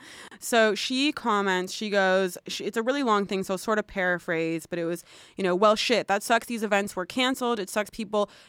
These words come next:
you know, didn't purchase enough tickets in advance to make today's event possible. It sucks he has a day job, two little boys, one who's special needs.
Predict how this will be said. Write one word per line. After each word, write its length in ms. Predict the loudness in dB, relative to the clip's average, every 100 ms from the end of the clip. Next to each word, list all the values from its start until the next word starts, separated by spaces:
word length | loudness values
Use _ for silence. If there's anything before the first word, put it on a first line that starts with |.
| -6
you 80 |
know, 80 | -2
didn't 240 | 0 0 0
purchase 400 | -2 -2 -2 -2
enough 200 | -2 -2
tickets 380 | -4 -2 -4
in 80 | -4
advance 440 | -4 0 0 0 -2
to 100 | -2
make 180 | -2
today's 300 | -2 -2 -2
event 260 | 0 -4 -4
possible. 600 | 0 2 2 -2 0 0
It 100 | 0
sucks 240 | 0 -2 0
he 100 | -2
has 160 | -2
a 60 | -2
day 300 | -2 -2 0
job, 400 | 4 6 6 4 -4 -14
two 140 | -4 0
little 180 | 2 2
boys, 560 | 4 4 4 4 0
one 140 | -2 -2
who's 100 | 0
special 280 | -2 -2 -2
needs. 460 | -2 -2 -2 -2